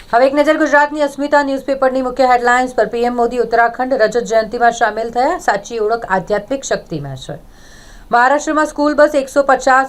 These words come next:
ફૂટ ઊંડી ખીણમાં ખાબકતા એકનું મોત નીપજ્યું. યુક્રેન પર રશિયાનો રાત્રિ હુમલો, ડ્રોન મિસાઇલનો મારે સાતના મોત નીપજ્યા છે.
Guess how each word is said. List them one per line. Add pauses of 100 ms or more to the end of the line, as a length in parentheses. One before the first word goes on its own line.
ફૂટ
ઊંડી
ખીણમાં
ખાબકતા (480)
એકનું (280)
મોત
નીપજ્યું. (760)
યુક્રેન
પર
રશિયાનો
રાત્રિ
હુમલો,
ડ્રોન
મિસાઇલનો (160)
મારે (380)
સાતના
મોત
નીપજ્યા
છે.